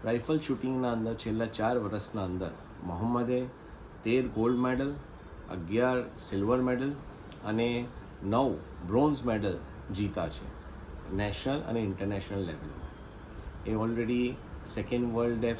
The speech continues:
શૂટિંગ ચેમ્પિયનશિપના અંદર પણ બે મેડલ જીતીને આવ્યો છે ભારત માટે.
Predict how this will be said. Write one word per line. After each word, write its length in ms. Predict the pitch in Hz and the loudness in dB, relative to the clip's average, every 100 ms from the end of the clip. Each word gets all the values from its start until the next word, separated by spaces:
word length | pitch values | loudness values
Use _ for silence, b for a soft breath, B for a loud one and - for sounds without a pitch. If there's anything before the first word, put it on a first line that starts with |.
| - | -2
શૂટિંગ 300 | 104 117 113 | -2 0 0
ચેમ્પિયનશિપના 760 | 110 104 113 117 113 107 117 | -2 -2 -2 -4 -4 -4 -2
અંદર 260 | 113 110 113 | 0 2 0
પણ 200 | 110 117 | 0 0
બે 200 | 107 110 | 4 4
મેડલ 300 | 110 107 107 | 2 2 0
જીતીને 360 | 92 85 120 | 0 -2 0
આવ્યો 260 | 123 117 117 | 0 0 0
છે 120 | 110 | -2
ભારત 360 | 110 101 110 123 | -2 0 0 0
માટે. 300 | 117 113 | -2 -2